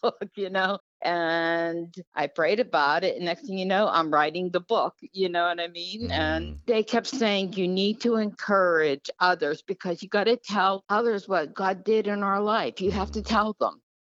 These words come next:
Speaker 2: What kinds of readers do you think would really be into God's Story, second edition?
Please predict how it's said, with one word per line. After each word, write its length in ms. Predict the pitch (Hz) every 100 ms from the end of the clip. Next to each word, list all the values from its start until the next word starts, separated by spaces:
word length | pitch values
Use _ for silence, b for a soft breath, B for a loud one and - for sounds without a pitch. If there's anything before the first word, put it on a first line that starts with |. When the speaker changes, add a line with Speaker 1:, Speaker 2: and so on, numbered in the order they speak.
| _ -
Speaker 2:
What 120 | 233
kinds 220 | 302 277
of 100 | 151
readers 540 | 101 135 160 87 - -
do 100 | 123
you 140 | 120
think 400 | 104 151 143 143
would 320 | 143 147 147 123
really 260 | 160 160
be 140 | 120 135
into 360 | 180 - 139
God's 320 | 87 107 92 -
Story, 360 | 107 87 78
second 300 | - 90 90
edition? 360 | 80 82 -